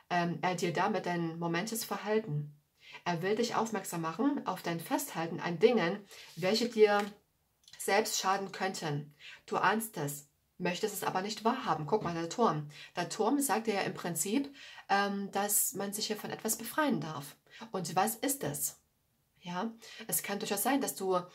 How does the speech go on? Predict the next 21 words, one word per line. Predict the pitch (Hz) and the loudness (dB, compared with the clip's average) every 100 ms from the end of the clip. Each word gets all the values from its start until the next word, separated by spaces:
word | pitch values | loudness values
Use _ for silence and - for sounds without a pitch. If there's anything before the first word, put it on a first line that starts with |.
| - - - | -20 -6 0
irgendetwas | 262 240 427 208 208 - | 0 0 0 2 2 2
eigenwillig | 208 220 208 202 | 4 4 2 0
immer | - 196 | 0 -2
bekommen | 196 - 220 185 | -2 2 2 4
wolltest. | 151 147 147 147 - - _ _ - | 2 0 -2 -6 -6 -18 _ _ -6
Ne? | 170 180 - - | -2 -2 -4 -8
Und | 185 170 | -6 2
das | 185 220 - | 2 4 4
hier | 208 | 2
darf | 214 185 190 | 2 2 0
auf | - | -2
jeden | 190 196 | -4 -4
Fall, | - 185 180 - - - | -2 0 0 -4 -10 0
davon | 180 202 190 | 2 2 -2
darf | 185 | 0
man | 190 | -2
sich | 175 | -2
hier | - 185 | -2 2
lösen. | 165 139 143 - _ _ | 0 0 -6 -10 _ _
Ja? | - 185 277 - - _ - - - - | -6 -2 -2 -4 -20 _ -20 -20 -20 -10
Okay, | - 220 202 160 | -6 -4 -4 -4